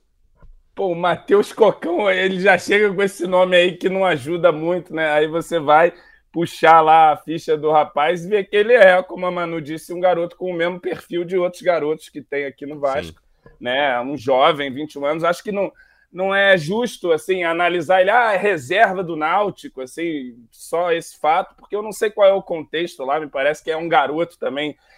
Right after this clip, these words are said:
Speaker 1: é, é, não me parece, não, é um garoto subindo, se profissionalizando lá num time que tá num,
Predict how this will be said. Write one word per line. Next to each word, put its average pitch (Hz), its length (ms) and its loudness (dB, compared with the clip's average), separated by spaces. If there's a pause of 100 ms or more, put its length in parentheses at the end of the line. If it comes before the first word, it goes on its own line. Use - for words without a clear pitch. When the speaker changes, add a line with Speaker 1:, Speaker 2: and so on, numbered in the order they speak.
(140)
Speaker 1:
é, 120 380 -6
é, 156 80 -4
não 180 140 -4
me 190 120 -6
parece, 165 360 0
não, 170 160 -2
é 165 80 2
um 214 120 0
garoto 175 440 2
subindo, 147 440 -6
se 131 140 -14
profissionalizando 156 1080 -4
lá 143 160 0
num 147 180 -10
time 165 300 -8
que 131 120 -16
tá 143 200 -2
num, 143 240 -10